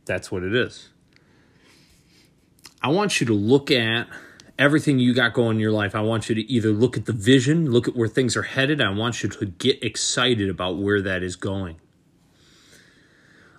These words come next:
Or I want you to reflect on where you have been. I want you to look at things either in the immediate pa-, past here or in the long-term past. I want you to reflect. I want you to envision those things. I want you to look back on those.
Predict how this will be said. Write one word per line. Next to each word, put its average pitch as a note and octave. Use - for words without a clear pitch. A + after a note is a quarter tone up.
Or A#2
I G2+
want G2+
you G#2
to G2
reflect -
on G2+
where G#2+
you G2+
have F#2
been. A#2
I A#2
want G2+
you G2+
to -
look G#2
at F2+
things G2+
either G2+
in G2
the G2
immediate A2
pa-, -
past A2
here A2
or G#2
in G2+
the G2
long-term A2+
past. G2
I A2
want G#2
you A2
to F#2+
reflect. G2
I -
want F#2+
you G#2+
to G2
envision G2
those A#2+
things. F2+
I G2
want F#2+
you G2
to G2
look G#2
back A2+
on G2+
those. G#2+